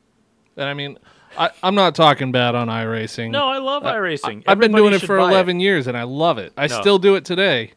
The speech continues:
Speaker 2: Everybody who likes racing should buy iRacing.
Speaker 1: Absolutely.
Speaker 2: I'm not even kidding.
Speaker 1: Like I said, it's a great training tool.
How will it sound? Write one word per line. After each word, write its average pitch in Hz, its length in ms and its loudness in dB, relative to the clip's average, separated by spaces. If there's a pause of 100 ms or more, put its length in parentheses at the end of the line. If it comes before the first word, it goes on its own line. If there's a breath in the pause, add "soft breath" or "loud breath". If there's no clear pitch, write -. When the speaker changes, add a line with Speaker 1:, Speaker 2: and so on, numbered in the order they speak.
Speaker 2:
Everybody 131 540 -4
who 120 160 -8
likes 110 340 -10
racing 120 360 -8
should 104 260 -18
buy 98 180 -10
iRacing. 87 600 -12
Speaker 1:
Absolutely. 147 560 -8
Speaker 2:
I'm 90 280 -12
not 87 220 -14
even 90 240 -16
kidding. 82 280 -16
Speaker 1:
Like 165 200 -6
I 214 60 -2
said, 311 260 -8
it's 107 140 -10
a - 20 -12
great 139 340 -4
training 165 400 -6
tool. 101 380 -12